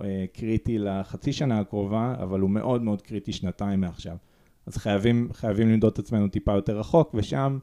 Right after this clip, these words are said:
זה דברים טיפה יותר רכים כאלה, של בוא נצליח לעשות מוצר ראשון שעושה ביטוח. בעצם מרחיב את סל המוצרים שלנו. זה סופר קשה, זה משהו שלא נגענו בו אף פעם. כל דבר אצלנו זה גם אישורים רגולטוריים, אז צריכים לעבוד עליו הרבה מראש.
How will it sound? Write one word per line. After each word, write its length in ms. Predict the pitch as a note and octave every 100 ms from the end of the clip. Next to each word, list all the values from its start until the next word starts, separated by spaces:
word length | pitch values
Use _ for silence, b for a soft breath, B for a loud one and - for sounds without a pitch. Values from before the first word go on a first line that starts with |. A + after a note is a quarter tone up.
| b b b -
זה 60 | A#2 D#3
דברים 280 | A#2+ B2
טיפה 240 | A2+ - A#2
יותר 280 | G2+ A2+ G2
רכים 360 | G2 - E2
כאלה, 340 | F2 - - F#2+
של 320 | G2 F2 F2 -
בוא 120 | A2
נצליח 540 | G#2 G#2 - A#2+ A2+ -
לעשות 360 | F#2+ - G#2+
מוצר 340 | G#2+ G#2 A2 G#2+
ראשון 460 | G2 - C#3+ D3+
שעושה 460 | - G2+ F#2+ A#2+ A2
ביטוח. 560 | G2 - A2+ F2 - - b b b b b -
בעצם 240 | F#2 -
מרחיב 440 | G2 G2 - C3+ A2+
את 100 | -
סל 200 | A2+ A2
המוצרים 480 | G#2 - F#2+ G2
שלנו. 400 | G2 F2 D#2+ D#2+ F#2 -
זה 120 | F#2
סופר 420 | F2+ - A2+ B2+ A2+
קשה, 400 | - - B2 A2
זה 80 |
משהו 260 | F#2 F#2+ G#2+
שלא 260 | G2 F#2 G2
נגענו 340 | G2 G2+ G2+
בו 140 | F#2
אף 120 | E2+ -
פעם. 380 | B2+ B2 A#2 A2+ b b b b -
כל 160 | B2
דבר 260 | A#2+ A2+ A#2
אצלנו 280 | A#2 A#2 A2
זה 100 | G2
גם 160 | G2
אישורים 340 | F#2+ - G#2+ A2+
רגולטוריים, 680 | G#2+ G2 F2+ - A2+ F2+ E2+
אז 80 |
צריכים 420 | E2 F#2+ - G2+ G#2
לעבוד 400 | F#2 F#2 G#2+ G#2+
עליו 380 | G2+ F#2+ F2+
הרבה 380 | F2 F#2 F#2+ A2
מראש. 500 | G#2+ F#2 G2+ D3+ -